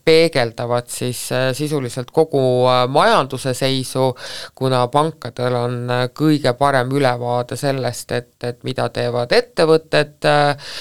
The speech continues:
mida teevad tarbijad, äh, et, et, et sealt nagu saab sellise kõige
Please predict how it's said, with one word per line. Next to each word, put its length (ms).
mida 220
teevad 440
tarbijad, 800
äh, 640
et, 400
et, 380
et 200
sealt 420
nagu 200
saab 340
sellise 720
kõige 400